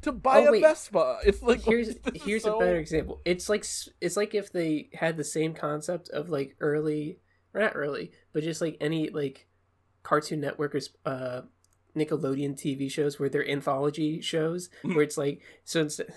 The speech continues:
Speaker 2: they just draw it out into a movie. They're like, "Okay, let's put all these things, like, fifteen-minute episodes into a movie format."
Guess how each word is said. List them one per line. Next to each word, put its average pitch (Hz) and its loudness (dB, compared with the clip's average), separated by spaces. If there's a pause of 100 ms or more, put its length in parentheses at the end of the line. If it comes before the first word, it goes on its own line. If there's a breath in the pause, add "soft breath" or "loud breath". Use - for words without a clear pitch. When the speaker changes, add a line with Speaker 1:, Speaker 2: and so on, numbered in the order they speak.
Speaker 2:
they 160 0
just 156 -6
draw 143 2
it 143 0
out 143 -2
into 143 -4
a 135 2
movie. 131 0
They're 147 0
like, 147 -2
"Okay, 233 -2
let's 196 -4
put 214 -2
all 175 -2
these 190 -8
things, 165 -2
like, 147 -6
fifteen-minute 165 -4
episodes 170 -4
into 165 -4
a 139 -2
movie 143 -4
format." 147 -14